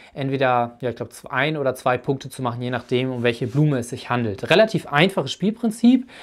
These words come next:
ist aber dann doch relativ knifflig, weil man wirklich aufpassen muss, vor, zum einen vom Platz her, also es sind ja immer so Doppelteile und, ja, es kann dann sein, dass man das dann so blöd baut, dass man am Ende einen Teil gar nicht mehr legen kann, weil man keinen Platz mehr hat.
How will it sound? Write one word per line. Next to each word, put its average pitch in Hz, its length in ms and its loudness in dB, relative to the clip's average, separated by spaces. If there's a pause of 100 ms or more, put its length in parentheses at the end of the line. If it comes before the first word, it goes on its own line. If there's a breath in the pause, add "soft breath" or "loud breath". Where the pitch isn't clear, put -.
ist 190 160 4
aber 214 140 6
dann 170 140 2
doch 180 180 0
relativ 190 400 0
knifflig, 208 400 0
weil 170 80 -2
man 165 200 -2
wirklich 175 280 -4
aufpassen 190 500 2
muss, 180 240 2 (300 loud breath)
vor, 147 300 4 (720)
zum 143 160 -4
einen 147 300 -2
vom 117 180 -6
Platz - 340 -2
her, 226 220 4
also 135 160 -2
es 131 140 -8
sind 143 100 -6
ja 131 80 0
immer 135 140 -4
so 120 100 -2
Doppelteile 135 800 0
und, 131 260 -10 (120)
ja, 160 160 -2
es - 100 -8
kann 139 140 -4
dann 139 160 -4
sein, 135 220 -2
dass - 120 -14
man 131 80 -6
das 123 140 -6
dann 123 180 -2
so 143 140 4
blöd 147 300 2
baut, 139 220 6
dass 139 140 -8
man 135 120 -6
am 131 100 -8
Ende 139 280 0
einen 131 140 -4
Teil 131 220 0
gar 127 160 -2
nicht 120 120 -10
mehr 127 120 -4
legen 139 180 2
kann, 131 180 -6
weil 123 60 -4
man 117 140 -2
keinen 113 160 -8
Platz 196 240 2
mehr 165 140 -2
hat. - 160 0